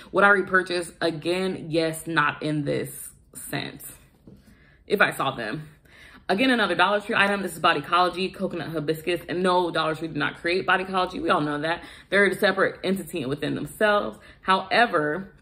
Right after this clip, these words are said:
this is the only place I've ever seen the coconut hibiscus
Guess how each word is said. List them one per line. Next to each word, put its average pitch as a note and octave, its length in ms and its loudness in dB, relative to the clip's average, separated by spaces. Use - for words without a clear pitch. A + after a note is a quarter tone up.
this G#3 140 -6
is C#4+ 80 -2
the A#3 160 -2
only F#3 180 0
place F#3 220 0
I've E3 140 -2
ever D#3+ 240 0
seen D3+ 520 -4
the D3+ 440 -2
coconut F3+ 580 0
hibiscus D3+ 640 -4